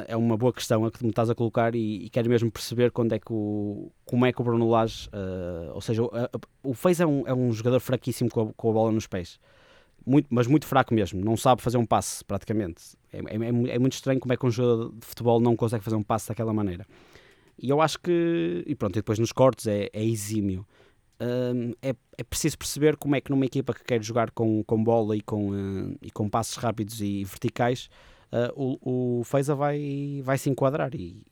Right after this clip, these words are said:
pronto, e quando voltar, acho que continua a ser o principal titular do Benfica.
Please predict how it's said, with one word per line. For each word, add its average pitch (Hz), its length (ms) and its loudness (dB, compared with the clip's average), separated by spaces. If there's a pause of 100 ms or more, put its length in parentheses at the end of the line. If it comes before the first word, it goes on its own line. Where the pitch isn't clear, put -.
pronto, 87 200 -12
e - 40 -16
quando 113 220 0
voltar, 113 440 4 (140)
acho 113 220 -2
que - 100 -20
continua 117 380 2
a 104 40 2
ser 107 200 -2
o 104 180 -2 (300)
principal 117 420 0
titular 113 460 0
do 113 80 -4
Benfica. 131 560 -4